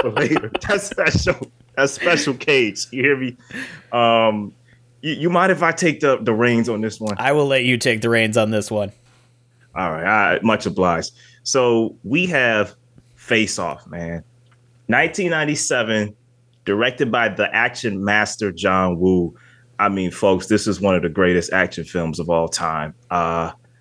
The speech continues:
Speaker 1: one of my personal favorite films of all time. Let's just, let's just give 'em the rundown real quick for anyone who hasn't seen this.
Speaker 2: Mm-hmm.
Speaker 1: Uh, spoilers abound, by the way. So we have two key characters, two key rivals. Um,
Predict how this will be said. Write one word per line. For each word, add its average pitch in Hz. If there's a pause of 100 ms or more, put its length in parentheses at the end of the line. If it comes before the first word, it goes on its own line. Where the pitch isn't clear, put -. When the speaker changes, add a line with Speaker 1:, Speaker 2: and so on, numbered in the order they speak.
(260)
Speaker 1:
one 120
of 110
my 113
personal 117
favorite 87
films 82
of 82
all 82
time. 85 (520)
Let's 107
just, -
let's 139
just 143
give 143
'em 120
the 104
rundown 98
real 92
quick -
for 98
anyone 92
who 92
hasn't 85
seen 90
this. - (160)
Speaker 2:
Mm-hmm. 117
Speaker 1:
Uh, 90
spoilers 120
abound, 95
by 85
the 85
way. 85 (340)
So 113
we 156
have 135
two 233
key 202
characters, 139
two 208
key 185
rivals. 110
Um, 98